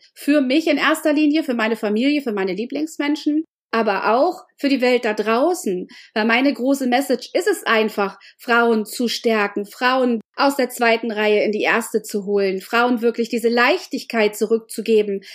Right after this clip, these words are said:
die gerade jetzt so notwendig ist. Weil schwer machen wir es uns genug. Und glaub nicht, dass ich nicht auch schwere Tage habe. Ich hab auch Tage, wo ich wirklich alles hinschmeißen könnte, wo ich mir sage, was für ein Scheiß heute. Aber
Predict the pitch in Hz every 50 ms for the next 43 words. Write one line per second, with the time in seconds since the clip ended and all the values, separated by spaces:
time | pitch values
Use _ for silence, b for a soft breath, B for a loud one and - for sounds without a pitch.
0 | B B B - 247 247 233 226 B B B _ - 240 254 254 233 240 214 220
1 | 285 285 285 - - - - - - 247 233 226 214 214 208 214 - 208 202 196
2 | 185 190 190 - 175 175 175 - B B B B B 247 233 226 226 - - -
3 | - 233 233 302 330 330 277 214 202 196 202 226 233 - 247 226 208 226 233 -
4 | - 233 - - - 240 226 - - - 220 220 233 254 285 277 277 - - b
5 | b b b b - 202 208 185 196 208 202 190 190 - - - 339 165 - -
6 | - b b - 240 220 220 196 202 - 214 196 - - - 240 269 294 311 -
7 | - - - 240 233 214 208 208 - 214 190 185 180 185 180 180 180 175 180 175
8 | 165 147 B B B B B - - 277 262 262 - - 302 349 381 - - -
9 | 247 226 226 214 214 196 208 214 214 214 214 214 - - - - _ - 233 226
10 | 226 - - _ 262 311 403 - - 359 349 320 339 - - 262 233 226 226 -
11 | 208 208 - 226 214 226 214 226 214 214 226 226 220 254 233 226 220 233 226 220
12 | 220 214 208 214 214 - - 214 196 - - - - 254 269 349 415 403 - -
13 | 208 180 175 180 180 - 214 226 294 320 B B B B B B B B B -
14 | 247 240 262 254 240